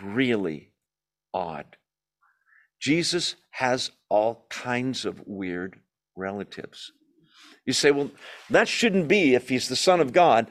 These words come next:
No, I think it's beautiful because it shows that he's as human and humble as we are. He's one of us. As we get into this, there's some surprising names here. Now, Abraham, that's not surprising.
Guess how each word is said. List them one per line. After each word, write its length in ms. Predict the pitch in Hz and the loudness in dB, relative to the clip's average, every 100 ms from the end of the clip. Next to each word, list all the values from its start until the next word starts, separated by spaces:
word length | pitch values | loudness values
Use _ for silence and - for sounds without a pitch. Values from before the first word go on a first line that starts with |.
| - - - - | -8 -20 -20 -10
No, 100 | 123 | -2
I 80 | 135 | -2
think 300 | 127 165 135 | 0 -4 -6
it's 120 | 135 | -8
beautiful 600 | - 110 135 160 143 - 78 _ _ _ - - | -12 -8 -4 -4 -6 -14 -18 _ _ _ -20 -20
because 240 | _ 147 135 | _ -2 0
it 80 | 139 | -4
shows 420 | - 160 160 160 | 0 0 0 -2
that 100 | 151 | -10
he's 320 | - 147 - | -10 -10 -6
as 100 | 131 | -6
human 600 | - - 170 180 180 180 - - _ | -8 -6 -2 -2 -4 -6 -10 -20 _
and 200 | 117 117 | -4 -4
humble 560 | - - 160 160 165 - | -6 -2 0 0 -2 0
as 200 | 131 117 | -2 -2
we 240 | 139 170 | -2 0
are. 260 | 135 120 123 - - | 2 2 0 -6 -18
He's 260 | - 156 135 | -2 -2 -2
one 280 | 131 131 135 | 0 0 2
of 100 | 117 | 0
us. 400 | - - - - _ _ _ - | 0 -2 -8 -10 _ _ _ 0
As 220 | 147 151 | 0 2
we 100 | 202 | 2
get 160 | 208 214 | 6 6
into 220 | 220 160 | 6 6
this, 420 | 120 120 - - _ _ _ _ _ _ _ _ - | 4 2 -2 -6 _ _ _ _ _ _ _ _ 2
there's 220 | 156 165 | 4 4
some 260 | - 151 127 | 4 0 0
surprising 880 | - 127 - - 156 160 135 151 | -2 -4 -4 0 2 2 0 0
names 320 | 135 123 120 - | 2 2 0 0
here. 180 | 107 - - | 0 0 -6
Now, 180 | - 139 | 0 2
Abraham, 580 | 135 185 165 151 135 135 | 6 6 6 4 2 2
that's 240 | 135 - | 2 2
not 300 | 135 113 - | 0 -2 -2
surprising. 560 | - 107 110 95 - - | -10 -4 -2 -2 -2 -10